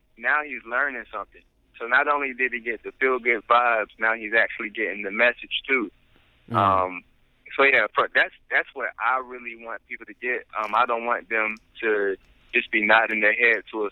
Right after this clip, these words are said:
Speaker 1: song. And I know lyrics don't seem to matter as much anymore <laughs>
Speaker 2: <laughs> I
Speaker 1: with
Speaker 2: know, right?
Speaker 1: hip-hop.
Speaker 2: <laughs>
Speaker 1: But, um, but I think they're really gonna get the best of both worlds from this album. Um, and Humble, you can elaborate more on that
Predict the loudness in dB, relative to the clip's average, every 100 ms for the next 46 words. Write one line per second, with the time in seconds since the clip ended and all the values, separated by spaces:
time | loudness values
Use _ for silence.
0 | 0 2 2 0 0 2 4 2 0 -10
1 | -20 -20 _ _ _ _ -16 0 2 2
2 | 0 -4 _ _ _ _ -6 -6 -10 -16
3 | -14 -6 -4 -4 -6 -6 -10 -10 -14 -2
4 | 2 2 0 -4 _ -2 2 0 0 -6
5 | -4 -2 0 2 4 4 4 4 2 2
6 | 2 2 -4 -10 -12 -10 -10 -8 0 0
7 | 0 2 2 4 2 0 -4 -8 _ _
8 | _ _ _ _ -10 -6 -4 -4 -6 -14
9 | -12 -10 -10 -10 -8 -6 -4 -2 -2 2
10 | 2 2 -2 2 2 2 0 2 2 0
11 | -6 -6 -6 -4 -6 -8 -2 2 4 2
12 | -6 -20 _ _ _ _ -8 -4 -4 -8
13 | -14 _ -4 -2 2 2 2 2 2 2
14 | 2 2 2 0 -4 -4 -6 -6 -6 -10
15 | -12